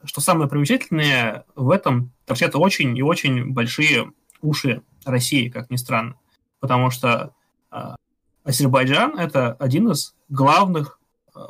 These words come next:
покупателей российского вооружения,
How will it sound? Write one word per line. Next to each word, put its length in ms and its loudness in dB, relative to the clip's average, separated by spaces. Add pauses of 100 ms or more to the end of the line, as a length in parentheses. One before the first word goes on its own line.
(120)
покупателей 840 0 (460)
российского 840 -2 (200)
вооружения, 800 0